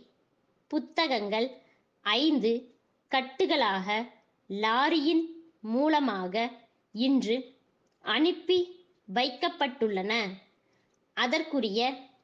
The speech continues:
பொருள் விவர பட்டியும் லாரி ரசீதும் இத்துடன்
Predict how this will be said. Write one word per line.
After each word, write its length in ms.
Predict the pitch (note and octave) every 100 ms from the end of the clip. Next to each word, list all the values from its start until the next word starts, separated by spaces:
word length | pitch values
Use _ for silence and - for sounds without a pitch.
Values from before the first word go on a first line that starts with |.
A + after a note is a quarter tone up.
| _ _ -
பொருள் 380 | D#4 E4 F#4 F#4+ - - _ _ -
விவர 400 | F#3 C#4 A#3 D#4 E4 E4 - _ _ _
பட்டியும் 580 | A3 G3 - A3 A3 D4+ D#4+ - - _ _ _ _ _
லாரி 580 | G3 A3+ B3 D4 F4+ F4+ F4 - _ _ _
ரசீதும் 760 | G3 A3 A3 - C4+ F#3+ C4 D4+ - - _ _ _ _ _
இத்துடன் 560 | A#3+ F4+ - A#3 G#3+ C4+